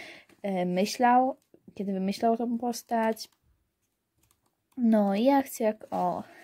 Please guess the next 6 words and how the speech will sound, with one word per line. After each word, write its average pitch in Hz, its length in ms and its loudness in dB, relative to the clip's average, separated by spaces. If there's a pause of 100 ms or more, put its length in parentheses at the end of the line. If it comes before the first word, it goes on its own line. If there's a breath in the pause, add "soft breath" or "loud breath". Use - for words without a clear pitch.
(320 loud breath)
I - 20 -12
tutaj - 400 -4
mamy 233 260 0
moją 240 380 -4
Yaoyuzu, 277 760 4 (160)
ukochaną. 311 1080 -4